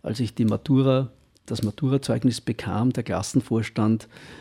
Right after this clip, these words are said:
mir kopfschüttelnd das Maturazeugnis überreicht hat, weil er nicht geglaubt hat, dass ich das wirklich auch schaffe. Aber ich hab's geschafft und ja, dann war's vorbei. Ich möchte noch auch kurz auf das Bundesheer eingehen.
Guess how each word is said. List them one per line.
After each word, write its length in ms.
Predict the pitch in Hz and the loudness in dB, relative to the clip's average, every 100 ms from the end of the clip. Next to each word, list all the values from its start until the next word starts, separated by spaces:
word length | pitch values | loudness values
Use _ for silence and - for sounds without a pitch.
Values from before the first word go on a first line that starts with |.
| - - | -14 0
mir 120 | 123 | 0
kopfschüttelnd 920 | - 131 - - 127 - 117 110 - | 2 -2 -2 2 2 4 4 2 -2
das 220 | - 113 - | -2 0 2
Maturazeugnis 840 | 110 - 127 147 - 110 135 - | 2 4 2 2 0 2 2 2
überreicht 420 | 123 107 110 - | 2 2 0 -2
hat, 140 | - | -2
weil 160 | 117 110 | 2 2
er 140 | 113 | 2
nicht 280 | 104 139 - | 6 6 6
geglaubt 440 | - 120 107 - - | 0 2 0 -2 -6
hat, 120 | 113 - | -6 -4
dass 160 | - - | -4 -2
ich 100 | - | 4
das 260 | 143 - | 4 6
wirklich 460 | 131 120 - 110 - | 2 2 -2 -2 -4
auch 180 | - - | -6 -6
schaffe. 440 | - - - - - - - - - - - _ _ - | -6 -8 -12 -14 -16 -18 -20 -20 -20 -20 -20 _ _ -2
Aber 340 | 120 131 127 | 2 4 4
ich 160 | 123 - | 0 -4
hab's 220 | - - | -10 -10
geschafft 540 | - - 117 113 - | -10 -6 -6 -8 -4
und 320 | 113 101 - - _ | -2 -2 -4 -20 _
ja, 260 | 92 85 104 _ _ _ - | -12 -12 -12 _ _ _ -12
dann 160 | 135 110 | -8 -6
war's 200 | 85 - | -8 -8
vorbei. 400 | 101 98 104 117 _ _ _ _ _ _ _ _ _ _ - - - - | -10 -8 -12 -14 _ _ _ _ _ _ _ _ _ _ -20 -20 -20 -6
Ich 100 | - | 2
möchte 220 | 202 185 | 6 8
noch 280 | 170 - - | 8 6 2
auch 360 | 127 196 - - 139 | 4 4 2 -6 -6
kurz 300 | - 208 226 | 2 4 4
auf 120 | 190 - | -2 0
das 300 | 165 - - | -2 -2 0
Bundesheer 480 | 190 240 180 131 | 4 4 4 2
eingehen. 600 | 113 113 135 147 160 165 | 2 4 4 6 4 4